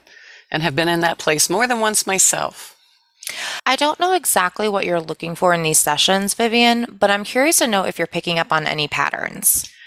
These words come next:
Speaker 1: Definitely. Clearly, the most questions are about when the benefit check will be sent to the beneficiary.
Speaker 2: You got it.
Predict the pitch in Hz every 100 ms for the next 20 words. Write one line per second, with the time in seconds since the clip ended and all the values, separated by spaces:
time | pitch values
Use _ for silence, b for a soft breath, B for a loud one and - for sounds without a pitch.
0 | B B B _ - 175 - 165 - 135
1 | - - B B B B - 247 277 277
2 | - 160 165 185 - 165 160 - 165 160
3 | 165 151 160 147 156 156 143 147 151 156
4 | 147 - 156 147 143 143 139 - 139 -
5 | 143 147 139 - 143 135 127 113 113 147
6 | _ _ _ _ _ _ _ _ - B
7 | B B 220 214 185 160 156